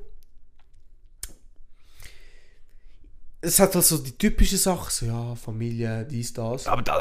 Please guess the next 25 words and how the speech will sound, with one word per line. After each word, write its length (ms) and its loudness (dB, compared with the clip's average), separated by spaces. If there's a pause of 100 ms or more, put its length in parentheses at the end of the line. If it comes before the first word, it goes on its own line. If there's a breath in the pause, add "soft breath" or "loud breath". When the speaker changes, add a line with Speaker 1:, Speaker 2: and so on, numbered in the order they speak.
Speaker 2:
also 160 0
das 80 4
Speaker 1:
Aber 100 8
das 180 6
juckt 240 4
niemand. 960 8
Wir 120 8
wollen 200 6
da 140 8
Speaker 2:
das 120 10
ist 60 10
ja 60 10
Speaker 1:
der 100 8
Speaker 2:
wirklich, 200 10
Speaker 1:
Shit. 100 10
Speaker 2:
also 180 12
das 100 10
ist 60 4
wirklich 300 6
basic. 640 4
Speaker 1:
Das 160 -8
ist 140 -10
basic 280 4
as 140 -2
fuck. 240 -8